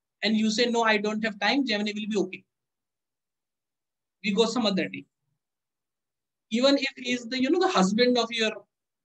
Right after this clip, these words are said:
sister, the Gemini person will be like, "Okay, we go some other day, not an issue." Getting my point? This is what Gemini person will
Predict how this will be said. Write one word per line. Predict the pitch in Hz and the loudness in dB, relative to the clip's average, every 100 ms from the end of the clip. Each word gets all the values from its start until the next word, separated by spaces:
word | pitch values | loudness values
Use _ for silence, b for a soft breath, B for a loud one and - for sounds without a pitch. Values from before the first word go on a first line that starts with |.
| _ _ _ - | _ _ _ -12
sister, | - 190 185 143 - _ _ _ _ _ _ _ _ _ _ - | -8 -4 -2 -2 -8 _ _ _ _ _ _ _ _ _ _ -8
the | 180 | 0
Gemini | 202 247 277 | 2 2 2
person | 247 247 247 | 0 0 -2
will | 240 | -4
be | 240 262 | -2 -2
like, | 269 | -4
"Okay, | 202 180 185 _ _ _ _ _ | -10 -10 -14 _ _ _ _ _
we | 170 202 | -6 -4
go | 214 220 | 0 -2
some | - 240 | -2 -4
other | 208 170 156 | -2 -2 -2
day, | 135 | -6
not | 147 165 170 | -4 -2 -2
an | |
issue." | 151 - 127 _ _ _ _ _ _ _ _ _ _ _ 160 | -6 -14 -20 _ _ _ _ _ _ _ _ _ _ _ -8
Getting | 190 262 | -2 -2
my | 262 | 0
point? | 254 294 226 | 0 -2 -2
This | 214 254 | -6 -6
is | 240 | -4
what | 254 254 | -2 0
Gemini | 226 226 | 0 0
person | 226 202 202 202 | -2 -6 -4 -2
will | 190 | -2